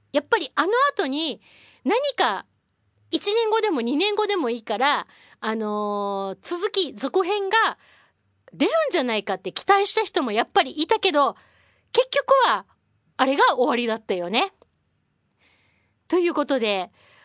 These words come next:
やっぱりあれもね、なんて言えばいいのかな。それなりの負の落ち方は皆さん自身が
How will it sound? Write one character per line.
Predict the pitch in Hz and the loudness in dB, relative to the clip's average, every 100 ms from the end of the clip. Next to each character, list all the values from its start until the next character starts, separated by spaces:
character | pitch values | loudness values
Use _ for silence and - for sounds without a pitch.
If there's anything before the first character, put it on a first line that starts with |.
| _ _ _ | _ _ _
や | - | -6
っ | - - | -6 0
ぱ | 466 | 2
り | 453 | 4
あ | 302 | 2
れ | 339 | 2
も | 349 | 0
ね、 | 339 311 | 0 0
な | 254 330 | 0 -2
ん | |
て | 339 | 0
言 | 320 | 0
え | |
ば | 226 | 0
い | |
い | |
の | 220 | -2
か | 208 | -4
な。 | 208 196 208 | -4 -4 -6
そ | 226 339 | -2 0
れ | 403 | 2
な | 440 | 4
り | 403 381 | 2 0
の | 359 | 0
負 | 359 | 0
の | 359 359 | 0 0
落 | 403 | -2
ち | - | 0
方 | 403 381 311 | 0 2 2
は | 320 262 - - | 2 0 -6 -6
皆 | 277 320 403 | 0 0 2
さ | 381 | 0
ん | 302 | 0
自 | 254 320 | -2 -2
身 | 381 311 | -2 0
が | 285 285 | 2 0